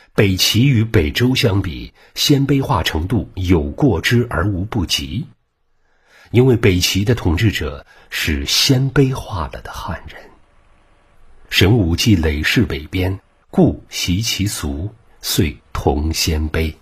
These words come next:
北齐奠基人高欢是渤海籍的汉人，但是因为祖上很早以前就与鲜卑族杂居，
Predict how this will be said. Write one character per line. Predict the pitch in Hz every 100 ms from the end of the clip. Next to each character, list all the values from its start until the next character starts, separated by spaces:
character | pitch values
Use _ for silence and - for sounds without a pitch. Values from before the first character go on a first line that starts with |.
| _ _ _ _ - -
北 | 95 90
齐 | - 117
奠 | 123 117
基 | 90 117
人 | 80 95
高 | - 120
欢 | - 131 127 117
是 | - - 78
渤 | - 80 131
海 | - 71 69
籍 | - 85
的 | 107
汉 | - 113 71
人， | - - - _ _ _ _ _ _
但 | 110
是 | 95
因 | 92 104
为 | 92
祖 | - 76
上 | - 92 82
很 | 101 104
早 | 90 87
以 | 78
前 | - 78 82
就 | 90
与 | 78 73
鲜 | - 95 90
卑 | 98 90
族 | 78 78
杂 | - - 82
居， | - 98